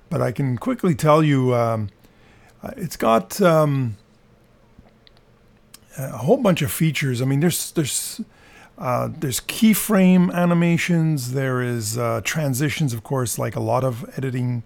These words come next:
software. Uh, there's three D animated titles you can put on your videos. Uh, there are templates. Uh, you can do compo-, compositing. So you can put,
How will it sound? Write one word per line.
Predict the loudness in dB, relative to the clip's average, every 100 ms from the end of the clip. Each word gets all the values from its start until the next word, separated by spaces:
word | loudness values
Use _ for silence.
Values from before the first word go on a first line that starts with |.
| -10
software. | -8 -6 -6 -6 -4 -2 -4 -8 -18 -20 -20 -20 -20 -20 -10
Uh, | -8 -6
there's | -4 -4 -4 2
three | 4 6
D | 6
animated | 6 6 4 2 -4 -12
titles | -10 0 4 4 4 2
you |
can | 0 -2
put | 0 0
on | 2 2
your | 0 0 -2
videos. | -6 -8 -4 0 2 2 0 -4 -10 -20 -20 -20 -20 -20 -14 -6
Uh, | -4 -4
there | -4 -2 -2
are | -4
templates. | -2 2 2 2 0 0 -2 -6 -6 -6
Uh, | -6 -6
you | -4
can | 0 2
do | 2
compo-, | 2 0 -4 -8 -4
compositing. | -2 -2 4 4 4 4 4 4 2 0 -6 _ -20 -20 -20 -8
So | -2
you | 0
can | 0
put, | 2 2 0